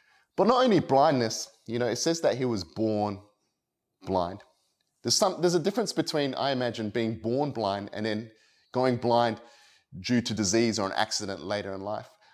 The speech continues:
I like to picture, you know, this man would not be able to even have an image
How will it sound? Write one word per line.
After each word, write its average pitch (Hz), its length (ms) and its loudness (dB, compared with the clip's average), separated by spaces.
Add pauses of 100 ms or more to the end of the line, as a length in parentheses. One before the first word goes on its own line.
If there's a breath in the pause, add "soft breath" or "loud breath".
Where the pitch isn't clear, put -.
(120)
I - 60 2
like 156 220 4
to 139 80 0
picture, 147 340 0
you 123 120 -2
know, 123 120 0
this 127 220 -2
man 123 340 -2
would 110 140 -2
not 131 220 -4
be 117 160 0
able 110 300 0
to 104 320 -4 (640 soft breath)
even 139 240 2
have 131 180 2
an 117 180 -2
image 139 500 0